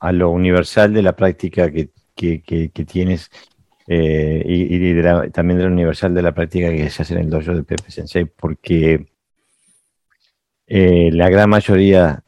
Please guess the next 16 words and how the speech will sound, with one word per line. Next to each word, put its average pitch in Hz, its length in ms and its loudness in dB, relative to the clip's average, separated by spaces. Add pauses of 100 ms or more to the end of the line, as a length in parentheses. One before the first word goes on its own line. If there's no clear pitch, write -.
(120)
de 90 400 2
los 82 340 -2
dojos 92 400 2
de 87 100 0
karate, 92 600 0
y 76 140 -4
la, 85 160 0
este, 85 460 -4
puedo 90 180 -4
asegurar 92 400 0
que 82 120 -6
la 85 60 -2
gran 85 220 -2
mayoría 90 560 0
de 82 180 -4
los - 500 -8